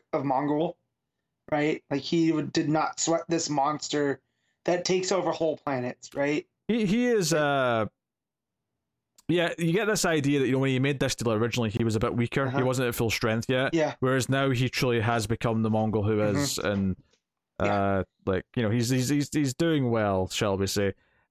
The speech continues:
Speaker 2: Uh, so yeah, the end of the issue is Light Ray coming out as this new kinda, like, monstrosity version. I mean, she's still, I mean, when I say monstrosity, she's still sleek. She's still kinda this,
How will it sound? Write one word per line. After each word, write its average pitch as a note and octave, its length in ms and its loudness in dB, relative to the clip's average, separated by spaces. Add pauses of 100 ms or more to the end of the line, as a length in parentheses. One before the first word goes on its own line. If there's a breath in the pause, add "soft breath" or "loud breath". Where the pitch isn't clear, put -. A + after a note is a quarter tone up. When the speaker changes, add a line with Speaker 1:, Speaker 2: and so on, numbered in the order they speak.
(140)
Speaker 2:
Uh, A2 280 0
so D3 140 0
yeah, D3 80 2
the D#3 100 2
end F3 160 2
of C3+ 60 0
the A#2+ 100 2
issue A2 300 0
is G2+ 140 -2
Light G#2 200 0
Ray G2+ 160 0
coming G2+ 320 -2
out G2+ 240 0
as F#2+ 140 -2
this G2 260 -4
new G2 480 0 (260)
kinda, F#2+ 220 -2
like, F2+ 180 -2 (100)
monstrosity G2 800 -2 (120)
version. G#2 360 -2
I C#3+ 60 0
mean, F3+ 100 0
she's G3+ 140 0
still, B3+ 180 0
I F#3 40 0
mean, F3 140 2
when F3+ 40 2
I E3+ 40 0
say G#3 140 0
monstrosity, C3 640 0
she's C3 160 -2
still D#3+ 200 0
sleek. - 380 -2
She's - 180 -2
still B2 260 0
kinda A2+ 240 0
this, A2 300 0